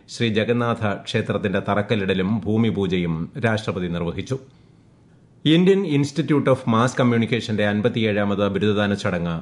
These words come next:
ന്യൂഡൽഹിയിൽ നടക്കും. ഉപരാഷ്ട്രപതി സി പി രാധാകൃഷ്ണൻ മുഖ്യാതിഥിയായി, കേന്ദ്ര വാർത്താ വിതരണ പ്രക്ഷേപണ മന്ത്രി അശ്വിനി വൈഷ്ണവ്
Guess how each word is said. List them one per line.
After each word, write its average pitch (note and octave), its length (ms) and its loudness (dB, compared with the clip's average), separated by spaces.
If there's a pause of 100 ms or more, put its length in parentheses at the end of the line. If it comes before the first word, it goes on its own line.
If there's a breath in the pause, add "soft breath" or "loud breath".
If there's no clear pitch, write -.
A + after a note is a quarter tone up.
ന്യൂഡൽഹിയിൽ G2+ 540 0
നടക്കും. E2+ 320 -6 (420)
ഉപരാഷ്ട്രപതി B2+ 560 2
സി A#2 180 -2
പി A2+ 140 -2
രാധാകൃഷ്ണൻ G#2 640 0
മുഖ്യാതിഥിയായി, F#2+ 840 0 (380 loud breath)
കേന്ദ്ര B2+ 300 2
വാർത്താ A2+ 380 0
വിതരണ G2+ 340 0
പ്രക്ഷേപണ G2+ 500 -2 (400 loud breath)
മന്ത്രി A2 260 2
അശ്വിനി G#2 380 0
വൈഷ്ണവ് F#2 580 -2